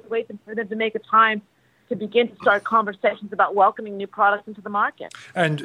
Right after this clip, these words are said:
Speaker 2: America, what, what's America doing with, with the product?
Speaker 1: Uh,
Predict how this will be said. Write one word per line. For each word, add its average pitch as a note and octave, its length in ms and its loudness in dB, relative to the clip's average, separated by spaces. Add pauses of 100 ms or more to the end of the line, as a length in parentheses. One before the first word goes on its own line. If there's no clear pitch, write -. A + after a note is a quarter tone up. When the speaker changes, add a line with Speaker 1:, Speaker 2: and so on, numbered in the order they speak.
Speaker 2:
America, D#3+ 600 2
what, C#3+ 220 0
what's C#3+ 200 2
America C3+ 400 0
doing A#2+ 280 -2
with, A#2 220 -6
with A#2+ 120 -6
the A#2 80 -10
product? G#2+ 400 -6 (800)
Speaker 1:
Uh, A3+ 140 -2